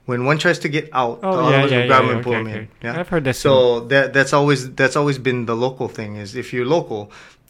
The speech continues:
Speaker 1: the ama crab thing takes over, where somebody succeeds and they go, "Ah, screw that," and then they dr-, try to drag 'em down, right? And so what's been interesting is with Kimmy, with Annette, people like that,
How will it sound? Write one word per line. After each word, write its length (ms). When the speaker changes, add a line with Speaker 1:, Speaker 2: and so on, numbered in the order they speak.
Speaker 1:
the 80
ama 280
crab 360
thing 200
takes 220
over, 200
where 240
somebody 480
succeeds 580
and 100
they 60
go, 140
"Ah, 260
screw 380
that," 300
and 80
then 100
they 80
dr-, 240
try 160
to 80
drag 260
'em 120
down, 260
right? 160
And 420
so 460
what's 400
been 180
interesting 480
is 140
with 160
Kimmy, 420
with 200
Annette, 340
people 240
like 160
that, 240